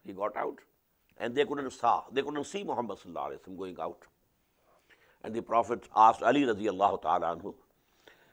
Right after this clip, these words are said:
to lie in his bed, and he went out, and they couldn't see him. Well, this is a miracle by Allah subhanahu wa ta'ala,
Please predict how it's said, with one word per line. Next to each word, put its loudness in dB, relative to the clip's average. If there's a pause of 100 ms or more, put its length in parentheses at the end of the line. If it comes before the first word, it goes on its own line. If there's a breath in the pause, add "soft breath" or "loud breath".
(120 soft breath)
to -2
lie 10
in 0
his -8
bed, -6 (600)
and -14
he -8
went -10
out, -6 (440)
and -10
they -6
couldn't -8
see -10
him. -14 (500)
Well, 0
this 4
is -6
a -6
miracle -2 (260)
by -2
Allah -2
subhanahu -4
wa -6
ta'ala, -4